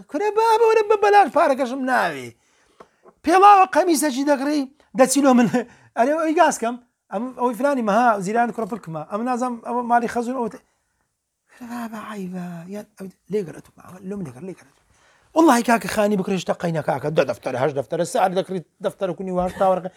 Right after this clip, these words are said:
ڕێ تێ دەچی، بەس کورە ئاخە قەمیزە پێڵاو، گاز فلانی کەم،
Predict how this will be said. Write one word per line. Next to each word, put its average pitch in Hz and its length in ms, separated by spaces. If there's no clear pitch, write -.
ڕێ 359 100
تێ 339 180
دەچی، 311 260
بەس 262 100
کورە 480 160
ئاخە 466 140
قەمیزە 415 440
پێڵاو، 294 460
گاز 262 220
فلانی 262 280
کەم، 220 100